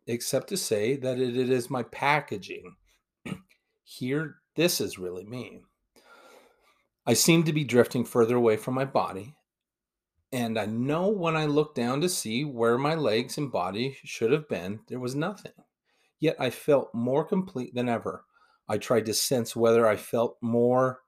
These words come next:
a woman than a man, and it looked like I had more feminine energy, but I felt clearly that I could have been either. I was drawn upward while at the same time hearing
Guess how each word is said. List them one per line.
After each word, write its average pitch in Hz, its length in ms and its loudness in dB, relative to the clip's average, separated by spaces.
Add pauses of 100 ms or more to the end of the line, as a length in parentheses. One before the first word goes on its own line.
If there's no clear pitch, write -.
(120)
a 107 80 -2
woman 160 460 0
than 143 140 2
a 101 60 -4
man, 180 540 0
and 101 120 -10
it - 200 -16 (440)
looked 151 380 -4
like 135 260 0
I 120 140 0
had 113 220 -4
more 110 180 -4
feminine 147 580 -2
energy, 104 580 -8 (460)
but 113 120 4
I 117 80 4
felt 127 280 -2
clearly 151 560 2 (480)
that 127 100 2
I 120 120 2
could 120 260 0
have 110 180 -2
been 98 180 -2
either. 101 300 -6 (1200)
I 139 80 6
was 151 240 2
drawn 135 480 0
upward 104 520 -2
while 120 320 4
at 156 100 -4
the 143 80 -2
same 131 340 -4
time 110 540 -6 (100)
hearing 127 680 -4